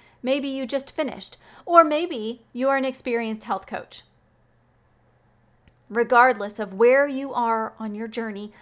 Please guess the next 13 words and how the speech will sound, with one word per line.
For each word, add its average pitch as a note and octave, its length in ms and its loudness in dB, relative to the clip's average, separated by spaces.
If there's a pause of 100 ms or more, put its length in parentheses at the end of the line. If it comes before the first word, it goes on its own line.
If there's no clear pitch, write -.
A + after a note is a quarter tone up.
(140)
I C4 100 0
invite C4+ 480 0
you D#4 140 -6
to C4+ 180 -8
join A3+ 540 -4
the A#3+ 80 -6
conversation. A3 960 -8 (3000)
Offer C#4 360 -2
your C#4 260 -4
expertise, A3 920 -12 (200)
ask B3+ 560 -12
your A3+ 160 -8
questions, G#3+ 760 -8